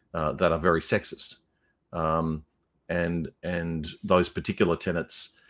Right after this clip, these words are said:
um, I know that it doesn't reflect everybody in the religion, but it's, it's pretty hard to say that those elements don't exist and, and that, that we shouldn't be talking about them. Um,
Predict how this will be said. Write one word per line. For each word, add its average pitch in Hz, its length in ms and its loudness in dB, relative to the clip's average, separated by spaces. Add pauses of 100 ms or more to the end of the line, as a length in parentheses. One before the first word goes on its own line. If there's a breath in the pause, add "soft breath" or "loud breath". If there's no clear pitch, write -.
(320 soft breath)
um, 80 540 0 (440)
I 87 80 -2
know 87 200 4
that 80 160 0 (200)
it - 160 -12
doesn't 80 340 -4
reflect 82 320 -4
everybody 82 460 0
in 80 120 -2
the 78 80 -2
religion, 92 540 4 (100)
but 87 180 6
it's, - 340 -2
it's - 240 -4
pretty - 340 -2
hard 85 240 2
to - 60 -12
say 87 220 0
that 73 140 -6
those 85 260 0
elements 82 380 -4
don't 80 220 -2
exist 78 420 -6
and, 80 260 -4
and 82 180 -4
that, 80 100 -6
that 87 80 -4
we 82 80 0
shouldn't 76 280 -6
be 76 100 -6
talking 92 400 0
about 69 280 -8
them. 69 140 -8 (560 soft breath)
Um, 87 420 2